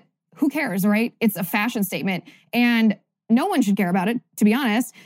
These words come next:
But the left said that she was culturally appropriating the Black community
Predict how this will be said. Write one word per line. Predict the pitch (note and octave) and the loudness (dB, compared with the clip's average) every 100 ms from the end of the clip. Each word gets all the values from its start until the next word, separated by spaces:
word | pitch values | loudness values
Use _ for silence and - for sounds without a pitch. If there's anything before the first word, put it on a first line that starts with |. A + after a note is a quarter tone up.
| - - | -6 0
But | C#4+ | 2
the | D4+ | 4
left | C#4 F#4+ G#4 | 2 0 -6
said | - - E4+ A3+ F#3+ G#3 | -12 -4 -2 0 2 0
that | A#3 | 2
she | |
was | C#4 - | 0 0
culturally | - F#4 F4+ - G4 F#4 | -4 -6 -4 -6 -4 -2
appropriating | B3+ - D#4+ - D#4 C4 | -2 -2 -4 -2 0 2
the | A#3+ | 2
Black | A#3 B3 | 0 -2
community | - B3 A3 G#3 C4+ | 0 2 2 2 -2